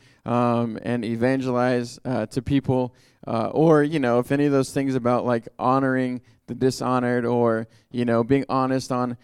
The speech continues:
your academics or things like that, s-, say yes to that. And, and slowly, um, and surely the Lord will begin to chip away things,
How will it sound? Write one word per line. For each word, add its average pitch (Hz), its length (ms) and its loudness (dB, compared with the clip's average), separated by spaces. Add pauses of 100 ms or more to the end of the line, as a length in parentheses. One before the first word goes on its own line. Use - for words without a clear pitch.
(100)
your 120 120 -4
academics 123 720 -2
or 120 80 -2
things 139 320 -4
like 120 240 -2
that, 127 380 0 (160)
s-, - 160 -8 (100)
say - 220 -2
yes 175 320 -2
to 123 140 -6
that. 110 260 -4
And, 127 240 -6
and 127 160 -4
slowly, 147 600 2 (280)
um, 120 260 0
and 120 160 -4
surely 123 600 2 (240)
the 120 100 -2
Lord 123 420 2
will 113 380 -4
begin 127 380 -2
to 120 260 0
chip - 280 -2
away 139 340 4
things, 135 520 -4